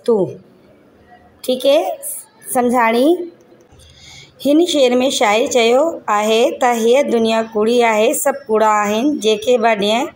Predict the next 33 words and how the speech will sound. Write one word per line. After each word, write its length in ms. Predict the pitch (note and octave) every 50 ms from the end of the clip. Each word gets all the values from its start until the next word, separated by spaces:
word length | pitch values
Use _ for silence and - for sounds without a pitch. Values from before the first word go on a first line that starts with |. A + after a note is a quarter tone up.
| _ -
आहिनि, 440 | G#3+ G#3 G3 G#3+ A3+ C#4+ D#4 D#4 D#4 - - - - - - - - - _
सभु 260 | - - C#4 C4+ C4 - -
अजायो 420 | A#3+ G#3+ F#3+ A3 G#3+ A3 A#3 A#3+ B3
आहिनि, 520 | A#3 A3+ A3+ A3+ A#3+ C#4 E4 E4 E4 - - - - - _ - C4
इन 140 | C#4+ D4
जो 140 | C4+ C#4+ C#4
बि 140 | C4 C4+ B3+
वारिस 500 | A#3 A3 G#3 G3+ G#3 A3+ A3 - - -
तू। 320 | - A3 G3 F3 D#3 F3 - - _ _ _ _ - - _ _ -
इस 200 | B3+ D#4 D#4 -
शेर 220 | - C#4+ C4+ C4 C4
में 140 | C4+ C4+
शायर 300 | C4 - B3+ A3+ A#3 B3
कहते 300 | A#3+ B3 A#3 A3+ - B3+
हैं 140 | B3+ C4+ B3+
कि 120 | B3 B3+ A#3
दुनिया 320 | G3 A3 A3+ A3+ A3+ A3
झूठी 440 | F#3+ E3 F#3 F#3 G3 F#3 A#3 B3+ C4+
है, 180 | C4+ C4 C4
यहाँ 320 | B3+ B3 A#3 A3+ A3 A3 G#3+
के 100 | A3 A3
लोग 300 | G#3 G3+ G#3 G#3 G3+ E3
झूठे 300 | F3+ F#3+ F#3 - B3 B3
हैं, 280 | B3+ B3+ B3+ B3+ B3
धोखेबाज 680 | G3+ G#3+ G#3 G#3 - - F#3 F#3 G3 G3 G#3 A3 A3 A#3
हैं, 240 | B3 B3+ C4+ C4 B3+ - - - - - - - - - - - - -
फना 220 | A3+ A3 A3+ A#3+ C4+
होने 340 | D4+ C#4+ C#4+ C#4 C#4 C#4 C4+
वाले 280 | C4 B3 A#3+ A#3+ A#3+
हैं, 380 | B3 B3+ B3+ B3+ C4 D4 D#4+ - - _ _ _ _ _ _ _ -
इनका 360 | C4 C#4 C4+ C4+ D4 - -
भी 200 | - C#4 C#4+ C4+
वारिस 560 | A#3 A3+ G#3 G3+ G3 A3 C#4 F4+ F4+ -